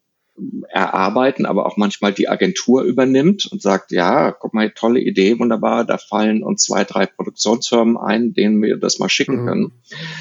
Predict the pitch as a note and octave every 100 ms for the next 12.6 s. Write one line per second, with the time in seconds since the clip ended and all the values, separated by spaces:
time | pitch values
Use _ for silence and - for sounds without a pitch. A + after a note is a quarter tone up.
0 | - _ _ G#2+ A2+ A2+ A2+ A2+ A2+ A#2
1 | A#2 - A#2 A2+ G#2+ F#2+ F#2+ A#2 - C3+
2 | C#3 C#3+ A#2+ F#2+ C#3 G3 A2+ G#2+ A2+ -
3 | A#2 G#2+ A2 A2 G#2 - C#3 - B2 A2
4 | - - - _ - G2+ A#2 - A#2+ A#2
5 | A2+ G#2+ _ _ _ _ _ - A2+ A2+
6 | A#2 G#2 F#2+ G#2+ G#2 A2+ A#2 G#2 G2 -
7 | F#2+ - G2+ - - - F#2+ A2+ - A2+
8 | A#2 A#2 - G2 - A#2 - A2 A2 G#2
9 | A2 G#2+ G2+ G#2 G#2 G2 C3 C3 A#2+ A#2
10 | - A2+ G2+ - A2 G#2+ A#2 A#2+ G2+ G#2
11 | G2+ G2 G2+ G2 - - C3 - C#3+ -
12 | C#3 - - - - G3